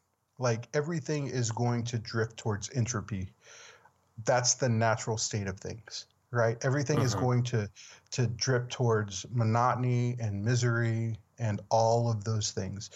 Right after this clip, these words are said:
Speaker 1: You don't have to make an effort to, to, uh,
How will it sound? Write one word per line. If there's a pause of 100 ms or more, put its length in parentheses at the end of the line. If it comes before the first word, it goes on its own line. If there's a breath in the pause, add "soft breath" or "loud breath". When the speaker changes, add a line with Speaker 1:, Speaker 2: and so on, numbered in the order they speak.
(280 loud breath)
Speaker 1:
You
don't
have
to
make
an
effort (960 soft breath)
to, (1160)
to,
uh,